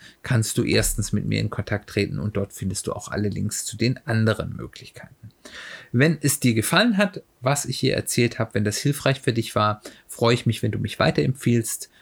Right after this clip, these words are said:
im Kollegenkreis, im Freundeskreis, im familiären Kreis, ähm, oder wenn du einfach auch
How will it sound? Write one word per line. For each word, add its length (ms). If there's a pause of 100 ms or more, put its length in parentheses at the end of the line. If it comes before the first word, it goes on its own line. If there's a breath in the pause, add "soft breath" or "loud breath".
(120 soft breath)
im 100
Kollegenkreis, 720
im 100
Freundeskreis, 760
im 140
familiären 640
Kreis, 480 (380 loud breath)
ähm, 420
oder 260
wenn 80
du 100
einfach 320
auch 300